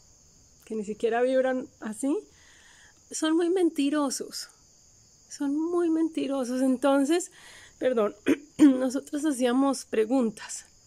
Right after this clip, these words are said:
preguntábamos que este cuántas novias tiene, <laughs> cosas así. Eh, y ellos mienten porque ellos también se divierten.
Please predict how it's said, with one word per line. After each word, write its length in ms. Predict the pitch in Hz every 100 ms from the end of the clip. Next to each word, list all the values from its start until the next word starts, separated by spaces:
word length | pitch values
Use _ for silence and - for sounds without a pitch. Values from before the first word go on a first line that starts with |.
| -
preguntábamos 580 | 233 233 240 202 214 220
que 80 | 233
este 240 | 208 233
cuántas 340 | 233 220 226 220
novias 460 | 220 208 208 -
tiene, 500 | - 233 233 240 -
<laughs> 60 | -
cosas 480 | - - - - -
así. 800 | - - - - 339 - 320 - - - - - - - - _ -
Eh, 600 | 269 262 254 254 240 233
y 140 | 285
ellos 300 | 269 254 262
mienten 500 | 277 285 277 277 294
porque 240 | 302 320 269
ellos 160 | -
también 260 | 302 254 240
se 180 | 262 277
divierten. 840 | 254 226 254 254 220 190 180 208